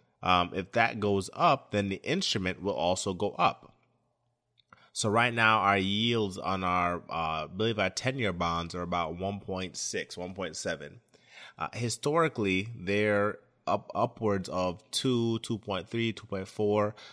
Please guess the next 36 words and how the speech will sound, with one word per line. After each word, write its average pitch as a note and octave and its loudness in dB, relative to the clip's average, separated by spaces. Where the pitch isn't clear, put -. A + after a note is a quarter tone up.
Uh, F#2 2
I've F#2+ 0
even B2 2
seen A2+ 0
it G2 0
at E2 -2
three. F2+ -4
So F#2 -2
our B2 4
bonds A2 4
are G2+ 4
usually G2+ 0
above F2 2
two. C3 0
So G#2 -2
the G2 0
fact B2+ 2
that A#2 0
we're G#2+ 2
still C3+ -2
below, A#2 0
below G#2 2
two A2 0
at F2+ -2
this F2 -4
point, D#2+ -10
um, E2+ 0
and G2+ 4
we're G2 2
having G2+ 0
a, D2+ -10
a, E2+ -2
the E2+ -4
Federal A2+ 0
Reserve G2+ 0
is F2 -4